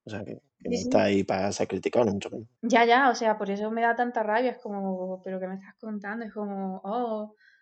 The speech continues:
Speaker 2: todo, todos van a dos mil cuarenta y seis, nadie vuelve". Mm, a lo mejor, porque te lo mereces, te mereces que nadie vuelva, porque es un
Speaker 1: <laughs>
Speaker 2: capullo,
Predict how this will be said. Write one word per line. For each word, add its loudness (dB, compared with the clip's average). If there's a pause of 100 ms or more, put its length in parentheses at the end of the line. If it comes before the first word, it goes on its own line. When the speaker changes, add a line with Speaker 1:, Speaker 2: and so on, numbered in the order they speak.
(160)
Speaker 2:
todo, 2 (320)
todos 6
van 4
a 4
dos 2
mil -4
cuarenta 0
y -6
seis, 0
nadie 2
vuelve". 0 (200)
Mm, -6
a -2
lo -4
mejor, -12
porque -8
te -6
lo 0
mereces, -2
te -6
mereces -4
que -6
nadie 2
vuelva, 0
porque -8
es 4
un 2
Speaker 1:
<laughs> -
Speaker 2:
capullo, 4